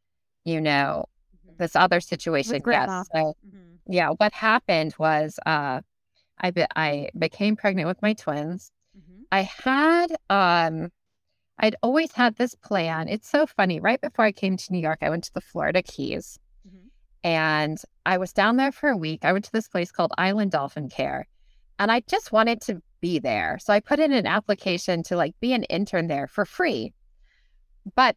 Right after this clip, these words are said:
Speaker 1: it took a year for a placement to come up. So in the meantime, I'm in New York. I'm going along. Uh, life is terrible, right? It's really bad. And it comes up, I was supposed to go to Florida. So I decide,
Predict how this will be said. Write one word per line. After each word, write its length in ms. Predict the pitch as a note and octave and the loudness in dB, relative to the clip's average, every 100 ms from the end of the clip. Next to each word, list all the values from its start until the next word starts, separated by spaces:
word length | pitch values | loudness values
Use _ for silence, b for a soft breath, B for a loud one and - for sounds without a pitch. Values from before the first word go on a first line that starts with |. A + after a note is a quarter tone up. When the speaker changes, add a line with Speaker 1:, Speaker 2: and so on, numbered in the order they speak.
| - | -2
Speaker 1:
it 140 | B3 | -6
took 240 | - E4+ F4 | -2 -4 -2
a 100 | B3 | -4
year 540 | D#3+ G#3+ A3 E3 D#3 | -2 0 2 2 -2
for 180 | - E3+ | -4 -2
a 60 | D3+ | -2
placement 580 | - F#3+ - D#3+ C#3+ - | 0 -2 -2 -6 -6 -6
to 80 | |
come 260 | D#3+ G3 A#3 | -6 -2 0
up. 200 | G4+ - _ _ _ _ _ - | 0 0 _ _ _ _ _ -2
So 140 | B3 | 2
in 60 | C#4+ | 4
the 80 | |
meantime, 500 | D4+ B3 G#3+ - G#3+ | 4 2 0 2 2
I'm 140 | E3 E3 | 2 2
in 140 | A#3 | 2
New 80 | C4 | 2
York. 440 | A#3 E3 D#3+ - - _ _ _ _ _ _ _ _ G#3+ | 2 4 2 2 -8 _ _ _ _ _ _ _ _ -10
I'm 100 | F3 | -2
going 280 | G#3+ B3 | 2 2
along. 680 | A#3+ G3 F#3+ F#3 F#3 F3+ F3+ _ _ _ _ | 2 2 2 4 4 2 -2 _ _ _ _
Uh, 320 | E3+ E3+ D3+ D3+ | 0 2 2 0
life 300 | - A3+ C#4 | 0 0 0
is 200 | E3+ - - | -2 -6 -18
terrible, 840 | - - C4 D#4 B3+ F3+ C#3 G2+ | -20 -6 0 2 2 0 -4 -4
right? 160 | E3 A3+ | -2 -2
It's 160 | A#3+ - | -4 -10
really 380 | G#3+ C4 C#4+ C4 | -2 0 0 0
bad. 380 | C#4 B3+ D#3+ - _ _ - | 2 2 2 -4 _ _ -4
And 120 | A3 | 0
it 140 | A3 | 0
comes 300 | - D4 C#4+ | -2 0 2
up, 100 | A#3+ G#3+ | 2 2
I 80 | |
was 120 | F#3+ - | 0 0
supposed 260 | A3+ A3 | 0 0
to 80 | G#3 | 0
go 160 | G3 F#3+ | 0 -2
to 80 | |
Florida. 440 | F#3 F3+ D#3 D#3 C3+ | -2 -4 -4 -2 -2
So 120 | - | 0
I 120 | B3+ | 0
decide, 640 | D4+ C#4+ G#3 F#3+ F3 F3 | 0 0 2 2 2 0